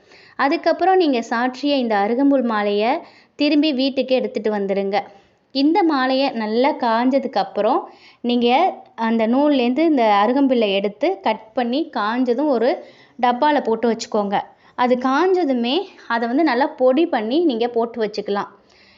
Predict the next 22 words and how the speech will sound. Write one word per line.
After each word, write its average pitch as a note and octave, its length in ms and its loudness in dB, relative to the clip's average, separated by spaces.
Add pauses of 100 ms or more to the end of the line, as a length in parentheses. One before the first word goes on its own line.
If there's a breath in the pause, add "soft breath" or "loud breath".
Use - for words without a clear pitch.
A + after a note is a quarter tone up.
(120)
இந்த F4+ 300 0
பொடியை C#4+ 400 2
நீங்க B3+ 480 0
பௌர்ணமி, D#4 600 4
அமாவாசை C4 600 -2
தினத்துல G#3 460 -2 (340 loud breath)
சாம்பிராணி C#4+ 640 0
வீட்ல A#3 260 -4
போடுவோம் G#3 340 -2
இல்லையா, F#3+ 400 -4 (240 loud breath)
அப்ப A#3+ 340 -2
இதையும் D4 440 0
சேர்த்து B3+ 360 -2
நீங்க A#3+ 300 -2
தூபம் A#3+ 360 0
போடுங்க. F#3 440 -2 (500 soft breath)
இந்த E4+ 380 2
பரிகார F4 480 2
வழிபாட்டை A#3+ 540 0
தொடர்ந்து C#4 560 2
செஞ்சு B3 260 0
வரும்போது G#3 640 -2